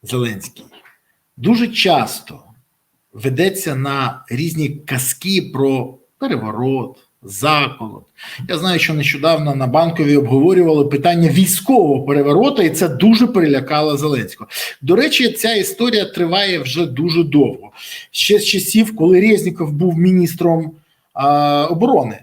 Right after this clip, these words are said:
Ще тоді казали: «Ой, зараз військові, вони повернуться, е, розвернуться на Київ, батальйони підуть». Не підуть.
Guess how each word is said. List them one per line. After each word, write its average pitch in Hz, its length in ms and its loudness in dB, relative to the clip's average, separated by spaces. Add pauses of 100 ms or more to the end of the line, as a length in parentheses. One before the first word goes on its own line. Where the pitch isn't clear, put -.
(120)
Ще - 220 0
тоді 196 380 0
казали: 180 480 0
«Ой, 226 360 -2
зараз 214 480 -6
військові, 214 720 -4
вони 220 220 0
повернуться, 226 680 0 (420)
е, 170 240 4 (200)
розвернуться 220 580 4
на 220 120 4
Київ, 214 500 0
батальйони 220 600 2
підуть». 160 360 -10
Не 185 220 2
підуть. 147 880 -12